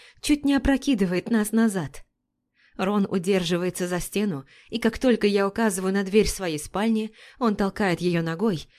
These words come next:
и, бросив меня на кровать, пару секунд смотрит сверху вниз, отчего я вновь задыхаюсь. Нейтан просыпается в восемь. Успеем?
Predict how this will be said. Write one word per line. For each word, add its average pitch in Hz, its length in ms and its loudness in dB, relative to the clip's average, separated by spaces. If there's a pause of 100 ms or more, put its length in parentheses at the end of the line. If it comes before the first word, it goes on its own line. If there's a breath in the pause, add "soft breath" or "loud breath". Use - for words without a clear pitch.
(140)
и, 262 80 0
бросив 180 440 0
меня 165 200 -4
на 156 100 -6
кровать, 147 480 -4 (260)
пару 254 220 4
секунд 226 420 2
смотрит 202 500 -2
сверху 196 380 -4
вниз, 190 440 -6 (520)
отчего 190 440 0
я 180 280 -2
вновь 180 340 -2
задыхаюсь. 160 840 -4 (1500)
Нейтан 220 520 -2
просыпается 208 720 -2
в 190 80 -10
восемь. 165 460 -6 (640)
Успеем? 247 540 2